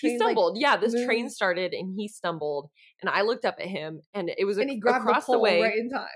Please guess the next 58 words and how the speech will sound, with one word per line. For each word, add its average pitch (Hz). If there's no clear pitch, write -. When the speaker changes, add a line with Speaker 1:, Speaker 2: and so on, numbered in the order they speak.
Speaker 1:
And 269
not 262
to 370
mention, 196
I 180
have 262
a 262
mask 160
on. 151
He 254
has 220
a 175
mask 143
on. 143
He 233
has 226
his 185
headphones 165
in. 139
So, 160
I 226
mean, 233
I 220
should 233
have 208
known 185
from 170
the 165
start 165
that 165
this 170
wasn't 160
gonna 170
be 160
an 151
ideal 165
reaction 131
or, 139
uh, 123
interaction. 311
Speaker 2:
Conversation. 240
Speaker 1:
So 240
I 220
look 226
up -
at 208
him, 165
and 165
he 180
jumped 226
and 156
caught -
himself. 170
So -
I 156
go, 151
"Nice 190
catch." -